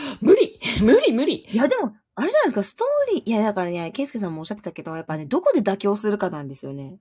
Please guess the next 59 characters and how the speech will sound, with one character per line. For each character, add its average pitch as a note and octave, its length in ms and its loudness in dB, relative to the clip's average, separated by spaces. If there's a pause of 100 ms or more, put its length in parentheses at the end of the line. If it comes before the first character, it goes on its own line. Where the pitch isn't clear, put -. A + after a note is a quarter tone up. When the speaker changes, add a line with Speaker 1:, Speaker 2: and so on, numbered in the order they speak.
Speaker 2:
ほ D#3 140 -14
ん D3 40 -10
と C#3 140 -12
に。 C3+ 80 -10
Speaker 1:
あ C3 40 -12 (300)
ー、 F#4 60 -4
妥 F#4 100 -4 (100)
協 A4 140 -4 (440)
点。 A4+ 1120 -10 (180)
ス - 160 -16
ト D#3 100 -18
ー F3+ 320 -2
リ G3+ 220 -2
ー - 20 -2
難 F3 120 -2
し E3+ 40 -6
い。 E3 40 -6
Speaker 2:
そ D#3+ 100 -6
う。 - 20 -4
私、 D4 140 -2
あ E4+ 60 0
の、 E4 60 -2
す G#4 160 -2
ぐ G4 60 6
妥 A#3 180 0
協 A#3 180 -4
し - 100 -12
ち B3 80 -2
ゃ A#3 60 0
う A3 60 -4
か F#3 100 -4
ら、 E3 400 -8
Speaker 1:
う - 20 -10
ん。 F#3 40 -8
Speaker 2:
あ G3+ 40 -6
の A3 100 -2
漫 A#3 280 -2
画 A#3+ 100 -4
も A#3 60 -2
よ C4 120 0
く A#3+ 120 -8
見 G3 120 -4
た F3 120 -10
ら、 E3 100 -12
な F3 120 -12
ん E3+ 60 -16
か、 D#3+ 140 -12
あ D#3 60 -12
の、 D#3 400 -14 (640)
あ F3 120 -12
の、 E3+ 200 -8
あ、 G3+ 60 -4
こ A3+ 160 -8
れ A#3 120 -2
キ C#4+ 120 -6
ャ D4 40 0
ン C#4 120 0
バ G3 120 0
で E3 180 -6